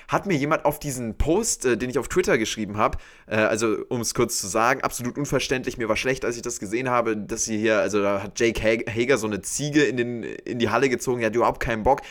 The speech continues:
und du lässt dir dieses Tier traumatisiert vor einer riesigen Menschenmenge, äh, die stressigste Situation seines Lebens erleben, also das braucht's einfach, für diesen Witz, das braucht's einfach nicht, so. Und da hat, äh, hat hier jemand geschrieben, „Dir war schlecht,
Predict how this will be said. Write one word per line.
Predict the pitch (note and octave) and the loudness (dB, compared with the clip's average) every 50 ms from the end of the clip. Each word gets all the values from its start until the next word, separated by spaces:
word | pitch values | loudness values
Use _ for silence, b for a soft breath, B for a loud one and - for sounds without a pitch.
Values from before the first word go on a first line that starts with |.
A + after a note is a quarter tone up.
| B B B B | B B B B
und | A2+ | -2
du | A2 A2 | 2 4
lässt | A2 A#2 B2 - - | 4 4 2 2 0
dir | D3 | 0
dieses | A#2 A2+ G#2+ A2 G#2 - - - | 0 0 -4 -4 -6 -6 -6 -8
Tier | - - B2+ D3 D#3+ D#3 | -8 0 2 4 4 4
traumatisiert | D#3 - - D#3 C#3 C#3 C3 A#2+ A2 G2 A2 C3+ D3 - | 2 0 -4 0 0 2 0 0 -4 -2 0 -2 -2 -2
vor | - C#3 B2 A2+ | 0 0 0 2
einer | A2 A2 G#2+ G#2+ G#2+ G#2+ G2+ B B B B B B | 2 2 2 2 2 2 0 B B B B B B
riesigen | - A#2 C#3 D3 D3 C3 A#2 A2 G#2+ | -2 -2 0 0 0 -2 -2 0 0
Menschenmenge, | A2 B2+ E3 D3 - D3+ C#3+ B2+ A#2+ A#2 A#2 A#2+ C#3+ D3 D3 C#3+ C#3 C3+ B B B B B B - - | 0 0 0 -2 -4 -4 -4 -6 -4 -2 -2 -2 2 2 4 4 4 2 B B B B B B -2 2
äh, | A#2 A#2 A2+ A2+ A2+ G#2+ G2 G#2+ D#2 - A2 G#2 | 2 4 4 4 4 4 2 2 0 -4 -8 -8
die | A2 A2 | -4 -4
stressigste | - - - A#2 C#3 - E3+ D3+ - - B2 | -4 -2 0 0 0 0 0 -2 -4 -6 -6
Situation | A2+ C3 - C3 A2 - - C3+ C3+ C3+ | -4 0 2 2 2 2 0 0 2 2
seines | B2 A2+ G#2+ G#2+ | 2 2 2 2
Lebens | A2+ B2 D3 C#3+ - - | 2 2 2 2 -2 -4
erleben, | - - G#2 A2 A2 A2+ C3 C3+ | -2 0 0 2 4 2 2 2
also | F#2+ G2+ G#2 | 0 -2 -2
das | G2+ G#2 - | -4 -6 -8
braucht's | - - - - - - - - - | -8 -6 -6 -6 -4 -4 -6 -4 -4
einfach, | F2+ D2 F2 - - - _ - - | -4 -6 -6 -8 -12 -20 _ -20 -20
für | - - - F3 G#3+ | -12 -2 0 2 2
diesen | G3+ A3 F#3+ F#3 E3+ C#3+ A#2+ G#2 F#2+ | 4 2 2 2 0 -2 -2 2 4
Witz, | C3+ F#3 A3+ - - - | 4 4 4 4 2 0
das | C#3+ - | 0 -2
braucht's | - - A2+ C#3 D3 - - | -2 2 2 2 2 0 -4
einfach | - F2+ F2 F2+ | -8 -8 -10 -10
nicht, | F2+ F#2 F#2 - | -10 -10 -10 -2
so. | - A2 G2 B B B B B B | 0 0 0 B B B B B B
Und | - A2 A2 | -6 0 2
da | A2+ B2+ | 4 4
hat, | B2 B2 - B B B B B B B B _ _ A#2 | 4 2 0 B B B B B B B B _ _ 2
äh, | A2+ A2 G#2+ G#2+ G#2+ G#2 F#2+ G#2+ | 4 6 6 6 6 4 2 2
hat | A2 B2+ - | 0 -2 2
hier | - D3+ | 2 2
jemand | C#3+ C#3+ C#3 C3 - | 2 2 0 -2 -4
geschrieben, | C3+ - C3+ C#3+ C3+ C3 B B B B B - | -8 -4 -4 -4 -4 -4 B B B B B 2
„Dir | D3 D3+ | 4 4
war | C#3+ A#2 A2 G#2+ | 4 4 2 2
schlecht, | - - A2+ G#2+ A#2 E3 - - - - - | 0 2 4 4 4 4 4 0 -4 -6 -6